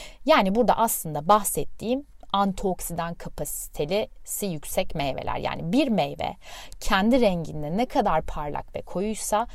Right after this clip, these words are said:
bilin ki o meyve o kadar antioksidan kapasitelidir. Bu da böyle buraya bir ek bilgi olsun. Eğer bunları yapıyorsan az önce saydığım vitamin ve mineralleri zaten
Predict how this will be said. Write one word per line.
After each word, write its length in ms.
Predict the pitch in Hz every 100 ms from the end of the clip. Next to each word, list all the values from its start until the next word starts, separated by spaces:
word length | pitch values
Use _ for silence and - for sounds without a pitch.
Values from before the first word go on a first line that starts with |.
| - - -
bilin 240 | 277 165 151
ki 120 | -
o 120 | 202
meyve 280 | 180 139 135
o 140 | - 220
kadar 420 | - 156 185 208 -
antioksidan 680 | 175 160 135 - - 196
kapasitelidir. 840 | 208 - - - - - - 214 185
Bu 120 | 170
da 120 | 131
böyle 260 | 131 131 160
buraya 260 | 156 135
bir 60 | 131
ek 220 | - - -
bilgi 260 | 139 175
olsun. 360 | 170 131 - - - - - - - - -
Eğer 320 | 415 269 214
bunları 240 | 262 190
yapıyorsan 680 | 143 170 - 196 175 - 131 - - - - - - - -
az 140 | 320
önce 240 | 190 151
saydığım 520 | 151 262 202 151 143 165
vitamin 480 | 240 - 311 392
ve 80 | 208
mineralleri 580 | 151 143 - - 170 240
zaten 640 | - 180 330 453 - 214